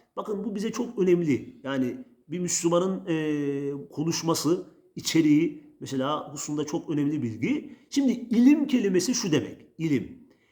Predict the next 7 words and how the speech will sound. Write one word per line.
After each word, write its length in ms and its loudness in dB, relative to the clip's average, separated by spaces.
Eğer 500 4
bir 100 0
insanın 760 2
bir 500 4
konuda 600 -2
bilgisi 800 0
tamsa 760 6